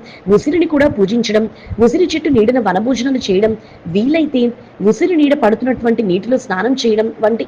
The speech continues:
ఆచరణలు మంచివని సూచించారు. మన ఆరోగ్యానికి, పర్యావరణానికి మేలు చేసే వృక్షాలను దేవతామూర్తులుగా భావించి కొలవడం వెనుక మన ఆచారంలోని గొప్ప విషయం. అందుకని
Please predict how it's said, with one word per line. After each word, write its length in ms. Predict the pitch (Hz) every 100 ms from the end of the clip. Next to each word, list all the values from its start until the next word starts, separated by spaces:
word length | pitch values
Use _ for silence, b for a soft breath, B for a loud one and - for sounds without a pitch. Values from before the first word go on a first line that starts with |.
| 156
ఆచరణలు 480 | 165 180 240 262 294
మంచివని 440 | 196 196 220 262
సూచించారు. 600 | 226 170 170 151 160 151 B B B -
మన 180 | 294 311
ఆరోగ్యానికి, 720 | 214 269 285 311 247 - 226 B B -
పర్యావరణానికి 640 | 220 220 320 330 302 262 262
మేలు 260 | 190 226 254
చేసే 160 | 247 254
వృక్షాలను 640 | 170 - 277 277 214 214 B B 165
దేవతామూర్తులుగా 800 | 185 220 269 311 233 185 220 220
భావించి 560 | 175 165 208 202 349 330 B B -
కొలవడం 400 | 233 302 392 349
వెనుక 260 | 220 214 214 208 B -
మన 220 | 247 269 190
ఆచారంలోని 640 | 185 - 254 240 214 254
గొప్ప 240 | 220 180 185
విషయం. 360 | 156 - 160 - - - - 185
అందుకని 520 | 208 302 349 254